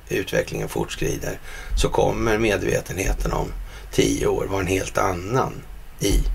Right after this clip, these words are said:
det här följande släptåget på åttio procent än vad den är idag. Så. Det är så utvecklingen är stort. Men det går alltså ut på att man ska ha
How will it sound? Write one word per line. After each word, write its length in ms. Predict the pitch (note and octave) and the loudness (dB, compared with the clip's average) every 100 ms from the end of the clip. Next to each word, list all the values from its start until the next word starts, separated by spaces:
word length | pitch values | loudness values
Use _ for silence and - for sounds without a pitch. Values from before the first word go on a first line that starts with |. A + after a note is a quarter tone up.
| - - - - - | 0 -2 -6 -6 -2
det 60 | |
här 220 | - - - | 0 0 -2
följande 680 | - G#2+ - - - - - | 0 2 2 0 0 -2 -2
släptåget 960 | - - - - - - - - - - - - - - - - - | 0 2 2 0 -2 0 -2 -4 -6 -8 -10 -12 -10 2 4 4 2
på 80 | - | 2
åttio 240 | - - - | 0 0 -6
procent 400 | - - - - | -2 -4 -4 -4
än 200 | - F#2+ | 0 2
vad 140 | G2+ G#2+ | 4 2
den 100 | G#2+ | 2
är 240 | F#2+ F#2 | -2 -2
idag. 300 | - D#3 D3+ - - - - | 4 4 4 0 -14 -16 -12
Så. 280 | - A#2 - - - - - - | -4 -2 -2 -6 -12 -12 -12 -2
Det 120 | - | 4
är 40 | A2+ | 4
så 180 | G#2 F#2+ | 6 4
utvecklingen 520 | D#2+ D#2+ - A#1+ - | 4 -2 -2 -6 -4
är 40 | |
stort. 320 | - - - | -4 -4 -4
Men 80 | - | 2
det 80 | A#2 | 4
går 280 | A#2+ B2 A2+ | 6 8 8
alltså 260 | G2+ - | 4 2
ut 340 | G#2+ B2 C#3+ - | 2 2 4 2
på 260 | - - - | 2 -4 -4
att 120 | - | -4
man 180 | A2 G2+ | -2 -2
ska 280 | - G2 G2 | 0 0 0
ha 300 | G2 - | -2 -2